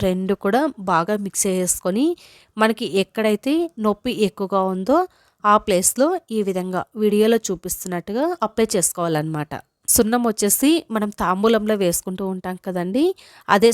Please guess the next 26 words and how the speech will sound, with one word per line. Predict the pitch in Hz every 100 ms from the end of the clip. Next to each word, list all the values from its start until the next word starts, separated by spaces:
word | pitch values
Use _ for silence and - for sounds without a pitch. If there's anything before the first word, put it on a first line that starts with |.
| -
సున్నంనైతే | 208 190 185 175 208 202
తీసుకున్నానండి. | 180 - - 180 175 175 208 311 403 - _ _
ఈ | 240 -
సున్నము, | 226 214 240 285 339 -
చక్కెర | 220 208 190 151 - _ _ -
రెండు | 214 220 285 220
మిక్స్ | 214 - 220
చేసుకున్న | 180 - 190 185
తర్వాత | 180 175 175 - 320 330 226
మనం | 208 208
తొందరగా | 202 180 240 262 277 196
అప్లై | - 202 -
చేసుకోవాలండి, | 180 185 - - 175 170 170 175 - - _ 214
లేదు | 208 208 220 196
అంటే | 185 294 339 202 202
గట్టిగా | - - 247 233
అయిపోయి | 202 - 226 269
మనకి | 240 220 190 185
గడ్డలాగా | 160 214 214 214 220
అయిపోతుందన్నమాట. | - 185 175 165 156 165 156 143 - _ _ _
పిల్లలు | 247 220 233 190
ఆడుకుంటూ | 196 196 196 208 190
ఉన్నప్పుడు | 185 175 190 180
కానివ్వండి, | 175 185 180 175 185 185 185
లేదు | 185 185 196 190
అంటే | 185